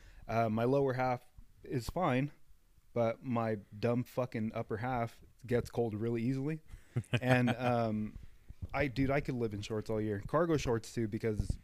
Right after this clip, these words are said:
Speaker 1: hey, man, you, you need those pockets.
Speaker 2: Yeah.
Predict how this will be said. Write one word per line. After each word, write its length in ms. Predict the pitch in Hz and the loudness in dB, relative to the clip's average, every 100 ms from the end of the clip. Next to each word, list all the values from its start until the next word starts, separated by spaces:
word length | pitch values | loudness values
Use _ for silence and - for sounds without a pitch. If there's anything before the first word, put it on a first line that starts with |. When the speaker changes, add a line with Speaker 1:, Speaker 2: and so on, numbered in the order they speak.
| - - | -14 -14
Speaker 1:
hey, 200 | 120 151 | -6 -4
man, 320 | 104 110 120 131 - - | -2 -2 -4 -8 -12 -2
you, 260 | 127 139 - - - - - - - | 0 0 -4 -18 -20 -20 -20 -20 -6
you 180 | 127 160 | 0 2
need 420 | 147 165 135 113 | 4 4 2 2
those 180 | 117 - | -4 -2
pockets. 600 | 123 120 98 - - - - - | -4 -4 -6 -14 -16 -18 -20 -10
Speaker 2:
Yeah. 220 | - 98 | -2 -2